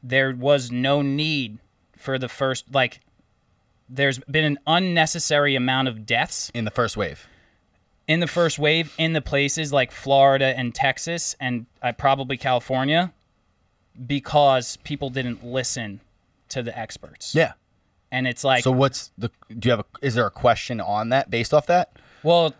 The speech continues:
Speaker 1: like,
Speaker 2: Like
Speaker 1: in Florida right now, there's a, there's a politician in Florida right now. They're still, the, the thing is that they're still downplaying it.
Speaker 2: Yeah. Which, you know what I don't understand?
Speaker 1: Which I just wanna talk about 'cause it's fucking crazy.
Speaker 2: Let's talk about it because I just saw a, uh, statistic or a projection or whatever you would call it that basically said if,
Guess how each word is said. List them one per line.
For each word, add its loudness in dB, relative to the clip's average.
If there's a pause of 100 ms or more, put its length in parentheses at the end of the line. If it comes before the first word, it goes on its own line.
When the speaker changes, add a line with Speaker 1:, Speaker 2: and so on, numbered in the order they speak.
(160)
Speaker 1:
like, 6
Speaker 2:
Like -18
Speaker 1:
in 0
Florida 4
right 4
now, 2
there's -4
a, -10 (100)
there's -4
a -2
politician 2
in -8
Florida -2
right 0
now. -4 (340)
They're 2
still, 2
the, 0
the -4
thing 0
is -2
that 2
they're -2
still 2
downplaying -2
it. -8
Speaker 2:
Yeah. 4 (320)
Which, -2 (360)
you -6
know 4
what 4 (120)
I 2
don't 2
understand? -6 (100)
Speaker 1:
Which -8
I 2
just -4
wanna 4
talk 2
about -8
'cause -12
it's -8
fucking 0
crazy. 4
Speaker 2:
Let's 4
talk 4
about -6
it -18
because -4 (220)
I 2
just -4
saw 6
a, 0
uh, 4
statistic -2
or 4
a 2
projection 0
or -4
whatever -2
you -8
would -10
call 4
it 0
that -2
basically -2
said 2
if, -6